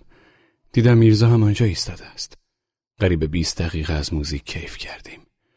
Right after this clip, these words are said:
اواخر ماه ژوئیه و هوا گرم بود. برگ‌های درختان از سکون هوا تکان هم نمی‌خوردند. فواره ده شاخه تراوت پخش می‌کرد. عوض اینکه مثل معمول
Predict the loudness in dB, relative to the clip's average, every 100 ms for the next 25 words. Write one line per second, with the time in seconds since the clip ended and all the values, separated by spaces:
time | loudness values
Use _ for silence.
0 | _ _ _ _ _ _ _ 2 4 4
1 | 4 4 4 2 0 -2 -2 0 0 -2
2 | -6 -8 -10 -8 -8 -8 -12 -16 -20 _
3 | -20 _ _ _ _ _ 0 2 2 2
4 | 4 2 0 -2 -2 -2 -2 -6 -20 _
5 | -8 -8 -6 -6 -2 -2 -2 -4 -6 -6
6 | -8 -6 -6 -6 -8 -10 -14 -18 -20 -20
7 | -20 -20 -20 _ _ _ _ _ _ _
8 | -12 -2 0 2 2 4 2 0 -2 -2
9 | -2 -2 -6 -4 -4 -4 -6 -8 -12 -12
10 | -16 -18 -20 -20 -20 -20 _ _ _ _
11 | _ _ _ -4 0 2 4 4 4 2
12 | 0 2 0 0 2 2 2 4 4 2